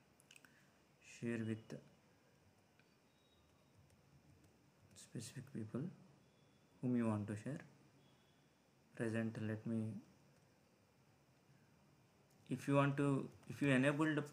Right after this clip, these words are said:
password access, uh, I mean, did you, if you turn off the password required option which I showed earlier, you can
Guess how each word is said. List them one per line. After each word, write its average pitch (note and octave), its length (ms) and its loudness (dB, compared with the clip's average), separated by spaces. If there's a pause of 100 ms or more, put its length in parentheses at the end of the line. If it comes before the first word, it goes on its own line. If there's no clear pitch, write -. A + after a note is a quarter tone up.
(480)
password A#2+ 400 4
access, C3 520 -2
uh, A2 140 0 (400)
I A2 100 -4
mean, G#2+ 160 -4 (220)
did A2+ 140 -4
you, B2+ 100 -2 (180)
if A2+ 140 -4
you B2 60 4
turn A#2 260 2
off B2 200 2
the A#2 240 2 (720)
password A2+ 380 2
required A2 460 0 (140)
option A2 540 -2
which A2+ 280 -6
I G#2+ 40 -8
showed A2 160 0
earlier, A2 320 2
you A#2 120 0
can G#2 300 0